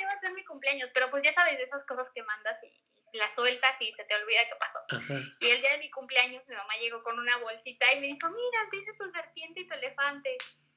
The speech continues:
Speaker 1: Y entonces fue como súper regalo para mí, no sabes lo especial que es, mm, por muchas, muchas cosas.
Speaker 2: Qué padre.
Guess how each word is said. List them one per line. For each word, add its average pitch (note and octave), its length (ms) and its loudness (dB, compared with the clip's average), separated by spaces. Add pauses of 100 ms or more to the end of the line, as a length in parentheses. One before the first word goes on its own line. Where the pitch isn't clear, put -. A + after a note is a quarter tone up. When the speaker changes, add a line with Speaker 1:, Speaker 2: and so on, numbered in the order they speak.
(180)
Speaker 1:
Y C4 100 -2
entonces D4 400 0
fue E4 120 8 (120)
como F4+ 160 -2 (240)
súper C4+ 300 4
regalo C#4 400 8
para C4 240 6
mí, C4+ 100 -6
no D4 140 -6
sabes D4+ 460 -2 (220)
lo B3 140 0
especial B3+ 520 4
que C4+ 140 4
es, C#4 100 -2 (280)
mm, B3 240 -12
por B3 180 4
muchas, D4 300 -4
muchas C4+ 240 -6
cosas. A3 220 -12 (440)
Speaker 2:
Qué F3 160 0
padre. E3 600 -4